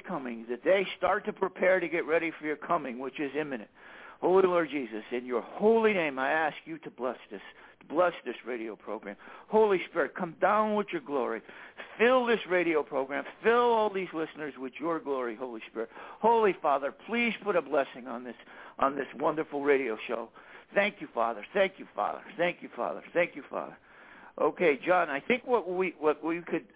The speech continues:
start talking about and I don't know anybody that has more information about this subject that we're gonna be talking about. And the Lord told me this is extremely important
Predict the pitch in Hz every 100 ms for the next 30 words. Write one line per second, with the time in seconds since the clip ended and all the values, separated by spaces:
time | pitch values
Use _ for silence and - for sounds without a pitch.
0 | - - - 214 214 220 165 156 143 120
1 | 120 123 107 - - - _ _ - 110
2 | 110 110 120 180 208 180 170 147 196 233
3 | 170 139 120 120 117 117 139 165 160 135
4 | 160 196 196 - 165 151 156 - 120 117
5 | - _ - - - 107 139 104 110 -
6 | 175 - 160 156 135 139 131 139 135 135
7 | 120 104 165 165 139 127 120 131 123 120
8 | 165 220 214 196 175 143 160 151 135 127
9 | - - - 214 233 233 220 170 - 175
10 | 156 147